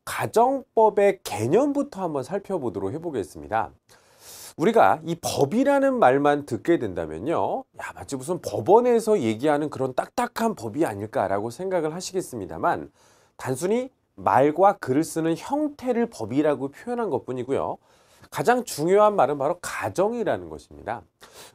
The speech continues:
우리가 일반적으로 살아가다 보면요, 가정을 하는 순간들이 상당히 많지 않습니까?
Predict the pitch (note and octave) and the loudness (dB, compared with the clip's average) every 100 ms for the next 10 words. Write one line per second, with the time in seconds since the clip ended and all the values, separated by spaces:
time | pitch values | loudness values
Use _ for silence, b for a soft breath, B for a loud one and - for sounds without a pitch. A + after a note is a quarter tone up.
0 | - E3 F#3+ F3 D3 E3+ G#3 F#3 F3+ E3 | -4 6 8 10 8 6 4 2 2 4
1 | E3+ E3 E3 D#3+ - B3 B3 G#3+ E3+ C3+ | 4 6 4 0 -2 0 2 2 2 0
2 | B2 G2+ C3 C#3 F2 B2 A3+ - - C3 | 0 -4 -4 -4 -2 -4 -6 -8 -6 0
3 | G3+ A#3 B3+ G#3+ B3 A#3+ - C#4 C4+ B3+ | 4 4 4 0 -6 -6 -8 -6 -6 -6
4 | A3+ G#3+ G#3 C4+ B3+ G3+ A#3+ A3+ D#3+ G3 | -6 -8 -8 -10 -4 -2 -2 -6 -6 -10
5 | F#3+ A#2+ F2+ - F3 | -10 -12 -14 -12 -14